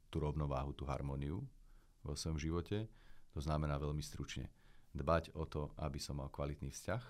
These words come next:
partnerský vzťah, dbať o to, aby som bol spokojný až nadšený, aby ma naplňala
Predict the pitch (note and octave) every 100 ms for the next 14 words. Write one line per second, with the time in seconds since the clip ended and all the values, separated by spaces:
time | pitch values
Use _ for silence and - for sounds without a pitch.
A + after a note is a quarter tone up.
0 | - - - - C2 - C#2+ - E2+ -
1 | G#2+ G#2 - - - - - - - -
2 | - C#2 E2 D#2 - D2+ - D2 D2 D2
3 | - D2 C#2 C2+ C#2 - - - - -
4 | - - E2+ - E2 D2 B1 C#2+ - -
5 | C#2+ C#2 - F#2 C2+ C2 C#2 C#2 C#2 C2+
6 | C#2+ C2+ C2